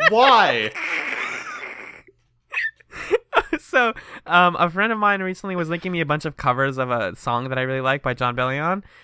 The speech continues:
Speaker 2: and I looked on Spotify and realized that Kids Bop did a cover of the song, and then I was like, "What? What is? What's the deal with Kids Bop, really?" And I went back, <laughs> and the first album, y'all, is, like, the best because it's the late nineties,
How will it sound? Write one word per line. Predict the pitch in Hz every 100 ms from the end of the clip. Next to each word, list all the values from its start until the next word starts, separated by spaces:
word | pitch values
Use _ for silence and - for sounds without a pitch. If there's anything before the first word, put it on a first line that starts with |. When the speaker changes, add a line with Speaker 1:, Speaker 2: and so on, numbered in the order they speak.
| _ -
Speaker 2:
and | 151 143 135 127 - _
I | 151
looked | 170 190
on | 165
Spotify | - 156 147 160 139
and | 135
realized | 135 135 127 120
that | 113 113 104 - _ _ -
Kids | - 165 151
Bop | 180 190
did | 170
a | 151
cover | - 151 165 170
of | 160
the |
song, | 170 208 220 285 339 _ _ _ _ _
and | 160 160 151 139 -
then | 139 170
I | 175
was | 170 143
like, | 151 139 - _ _ _ _ _ 131
"What? | 147 302 - _ _
What | 180 554
is? | 466 - _ _ _ _
What's | 427 -
the | 466
deal | 185 147
with | 127 -
Kids | 127 117
Bop, | 117 104 120
really?" | 117 113 104 - _ _ _ _ _ 147
And | 151
I |
went | 156 175
back, | 180 180 160
<laughs> | -
and | 147 143 - _
the | 147 139
first | 214 214 190
album, | 214 208 175
y'all, | 156 151
is, | 156 156
like, | 151
the | 156
best | 135 185 160 -
because | - 156
it's | 147
the | - 147
late | 156 190
nineties, | 175 156 147 147 147 -